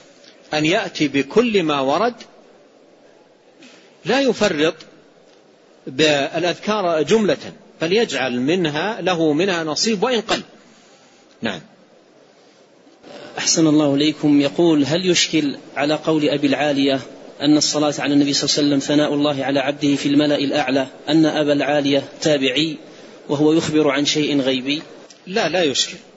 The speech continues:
Speaker 1: لأن هذا بيان للمعنى وهو مستفاد من، آه، عموم الأدلة و-، و-، والشواهد في، آه، في كلام الرسول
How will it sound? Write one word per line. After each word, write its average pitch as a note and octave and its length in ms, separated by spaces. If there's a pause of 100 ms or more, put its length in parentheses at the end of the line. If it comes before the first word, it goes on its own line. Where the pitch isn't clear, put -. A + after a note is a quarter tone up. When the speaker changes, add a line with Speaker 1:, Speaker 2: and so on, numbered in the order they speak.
(180)
Speaker 1:
لأن D3+ 160
هذا D#3+ 240
بيان C3 680 (1040)
للمعنى C#3 800
وهو G3 460
مستفاد F#3 640 (960)
من، C#3+ 300
آه، B2 720
عموم D#3 420
الأدلة C3+ 840 (920)
و-، B2+ 460
و-، C3 380
والشواهد C3+ 680
في، B2 340 (720)
آه، B2+ 460 (120)
في C3 140
كلام C3+ 500 (200)
الرسول C3+ 600